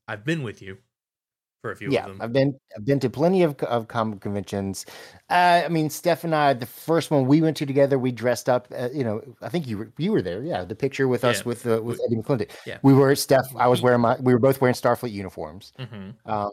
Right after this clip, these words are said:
Speaker 2: that one always stands out in my mind 'cause it's the first time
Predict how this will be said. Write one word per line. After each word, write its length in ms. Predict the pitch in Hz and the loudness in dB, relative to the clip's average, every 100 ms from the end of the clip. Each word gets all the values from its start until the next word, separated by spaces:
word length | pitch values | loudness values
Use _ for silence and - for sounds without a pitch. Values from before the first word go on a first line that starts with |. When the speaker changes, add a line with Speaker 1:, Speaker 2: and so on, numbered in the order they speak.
| 104 _ | -10 _
Speaker 2:
that 260 | 117 139 147 | 0 2 2
one 320 | 135 127 123 - | 0 -2 -6 0
always 240 | 131 135 | 2 2
stands 240 | 131 120 107 | -2 -4 -2
out 60 | |
in 60 | 101 | -4
my 60 | |
mind 200 | 101 117 160 | -2 -2 -2
'cause 120 | 175 | -2
it's 120 | 151 | -4
the 60 | - | -2
first 220 | 180 - | -2 0
time 200 | 135 | -2